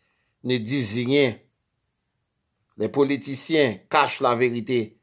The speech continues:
Moi, je dis la vérité. Ces bandits-là, ils étaient venus pauvres. Le pire, ils, ils disent qu'ils sont haïtiens. C'est eux qui ont assassiné le président haïtien.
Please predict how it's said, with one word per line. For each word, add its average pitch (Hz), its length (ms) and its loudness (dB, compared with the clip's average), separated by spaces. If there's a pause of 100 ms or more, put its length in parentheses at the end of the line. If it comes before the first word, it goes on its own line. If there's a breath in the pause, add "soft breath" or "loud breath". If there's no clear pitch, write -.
(160)
Moi, 135 160 2
je 139 100 2
dis 139 140 -2
la 131 140 4
vérité. 123 380 -4
Ces 139 180 4
bandits-là, 127 400 0
ils 127 100 -2
étaient 139 220 4
venus 143 220 -2
pauvres. 156 340 2 (1300)
Le 117 140 2
pire, 156 440 2
ils, 127 360 -4
ils 127 220 -2
disent 135 340 -2
qu'ils 135 180 -6
sont 135 260 0
haïtiens. 123 680 0 (3750)
C'est - 380 -2
eux 175 80 6
qui 131 240 -4
ont 135 60 4
assassiné 123 540 0
le 117 140 0
président 110 340 -4
haïtien. 110 500 -2